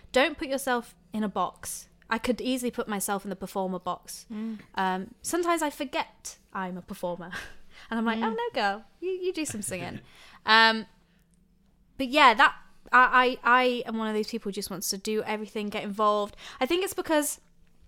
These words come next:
Speaker 1: um, at secondary school, for example, I wasn't really encouraged to perform. Um, I didn't get great parts in the school shows, and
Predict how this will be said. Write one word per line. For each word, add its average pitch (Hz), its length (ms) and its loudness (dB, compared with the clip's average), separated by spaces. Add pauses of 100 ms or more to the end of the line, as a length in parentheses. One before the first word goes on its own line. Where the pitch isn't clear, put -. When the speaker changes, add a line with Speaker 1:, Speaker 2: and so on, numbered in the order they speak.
(520)
Speaker 1:
um, 240 340 8
at 247 120 0
secondary 277 340 0
school, 226 260 2
for 226 120 -6
example, 196 640 -4 (560)
I 214 560 6 (140)
wasn't 269 560 0
really 214 920 -2 (560)
encouraged 226 1000 0 (760)
to 214 260 0
perform. 196 600 -2 (560)
Um, 196 520 2 (160)
I 226 60 -4
didn't 214 140 -4
get - 240 -4
great 202 260 -4
parts 202 800 0
in 220 100 -4
the 202 60 -6
school 196 240 -4
shows, 208 540 -2
and 240 180 -4